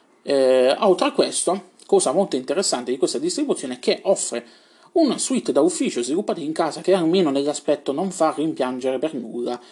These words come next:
Microsoft Office, e quindi di sicuro, cioè, è, è pensata proprio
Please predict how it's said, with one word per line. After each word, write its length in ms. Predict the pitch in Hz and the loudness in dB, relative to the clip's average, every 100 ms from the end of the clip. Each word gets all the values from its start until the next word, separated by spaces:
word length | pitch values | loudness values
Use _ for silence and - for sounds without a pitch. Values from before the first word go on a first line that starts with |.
| - _ - | -20 _ -6
Microsoft 720 | 123 123 120 131 127 127 - | -2 -2 -2 -4 -4 -4 -6
Office, 420 | 117 127 - 143 214 | -6 -6 -6 -4 -4
e 60 | |
quindi 220 | 175 120 | -4 -6
di 120 | 139 185 | -4 -6
sicuro, 380 | 147 147 127 - - _ - | -4 -4 -6 -10 -20 _ -16
cioè, 140 | - | -6
è, 340 | 131 143 110 - - | 2 2 0 -12 -2
è 120 | 190 185 | 0 2
pensata 560 | 156 156 185 135 120 | 2 2 2 0 0
proprio 280 | 165 151 | 0 0